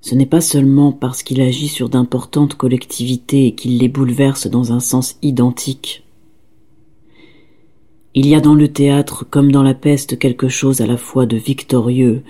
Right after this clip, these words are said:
et de vengeur. Cet incendie spontané que la peste allume où elle passe, on sent très bien qu'il n'est pas autre chose qu'une immense liquidation.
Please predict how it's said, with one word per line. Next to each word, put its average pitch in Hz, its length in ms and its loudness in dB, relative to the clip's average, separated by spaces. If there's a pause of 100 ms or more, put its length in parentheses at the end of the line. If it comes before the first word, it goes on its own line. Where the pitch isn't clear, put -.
(520)
et - 80 -4
de 135 120 0
vengeur. 120 840 0 (1500)
Cet 139 300 0
incendie 156 500 4
spontané 143 760 2
que 127 80 -4
la 123 160 0
peste - 560 -2
allume 139 420 4
où 113 80 4
elle 123 140 2
passe, - 680 -4 (960)
on 131 120 0
sent 147 280 2
très 165 220 -2
bien 143 280 2
qu'il 131 240 -2
n'est 135 100 2
pas 139 260 2
autre 131 260 -4
chose 160 380 -4
qu'une 131 240 -2
immense 143 460 2
liquidation. 131 800 -2